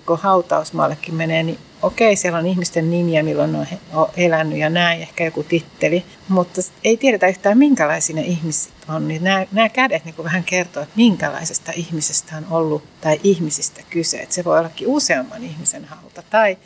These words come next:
tai sit, niin kuin mä sanoin, että se voi olla vaan huilauskohta niin kuin ajatuksellisesti, kun taiteessa voi käyttää myös sitä niin kuin mielikuvituspuolta, niin, niin kuin se on ne rauhoittumisen paikka. Mutta se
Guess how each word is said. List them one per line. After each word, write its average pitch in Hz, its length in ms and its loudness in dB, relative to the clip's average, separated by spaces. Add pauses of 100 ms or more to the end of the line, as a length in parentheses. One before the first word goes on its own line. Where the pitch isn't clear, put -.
(160)
tai 247 160 2
sit, 202 180 -2
niin 175 120 -6
kuin 160 80 -12
mä 170 60 -6
sanoin, 220 240 2
että 180 100 -4
se 175 100 -6
voi 180 80 0
olla 180 160 0
vaan 180 220 2
huilauskohta 160 1040 2
niin 156 200 -8
kuin 165 260 -4
ajatuksellisesti, - 1300 0
kun 156 180 -8
taiteessa 165 560 2
voi 165 120 -2
käyttää 165 460 -6
myös 170 340 -4
sitä 170 200 2 (260)
niin 165 180 -4
kuin 156 280 0 (180)
mielikuvituspuolta, 156 1400 0
niin, 160 200 -10 (220)
niin 160 160 -4
kuin 143 260 -4 (220)
se - 140 -2
on 214 60 2
ne 202 80 4
rauhoittumisen 185 1000 0
paikka. 151 500 -6 (260)
Mutta 190 200 -4
se 208 200 4